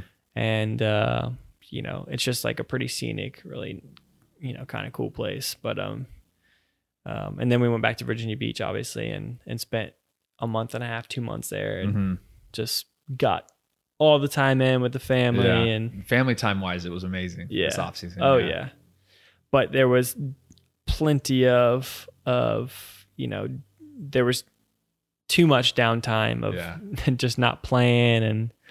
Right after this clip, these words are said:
Speaker 2: Yeah.
Speaker 1: everyone's felt like they were s-, it felt like everyone was scattered 'cause most years we have so many people come back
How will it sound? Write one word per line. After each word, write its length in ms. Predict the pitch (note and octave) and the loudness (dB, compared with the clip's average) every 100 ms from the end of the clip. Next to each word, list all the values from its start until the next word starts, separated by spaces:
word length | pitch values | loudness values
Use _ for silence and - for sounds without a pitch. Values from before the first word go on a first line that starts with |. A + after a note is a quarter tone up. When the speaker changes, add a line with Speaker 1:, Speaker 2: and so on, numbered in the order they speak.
| - | -14
Speaker 2:
Yeah. 100 | - | 0
Speaker 1:
everyone's 580 | F#2 C#3 C#3+ C#3 C3+ - | 4 6 6 8 6 4
felt 240 | - C3+ B2+ | 4 6 6
like 220 | B2+ B2 | 4 6
they 120 | B2+ | 6
were 120 | B2 | 6
s-, 260 | B2+ - - _ - | 4 0 -2 _ -2
it 60 | C#3+ | 2
felt 160 | F3 | 8
like 120 | D#3 D3 | 8 8
everyone 300 | D3+ D3+ C#3+ | 6 6 6
was 100 | C3+ | 6
scattered 540 | - D3 C#3+ C#3+ C#3 | 6 6 8 8 6
'cause 100 | C3+ | 4
most 340 | C3 C3+ C3 | 6 6 6
years 240 | C#3+ C3+ B2+ | 4 6 6
we 100 | B2+ | 4
have 440 | B2 B2 A#2+ C3+ - | 4 4 2 -6 -4
so 160 | - C3+ | 2 4
many 100 | B2+ | 2
people 220 | B2+ B2 | 2 -2
come 220 | - B2+ | 0 2
back 360 | A#2+ A#2+ - | 4 2 -2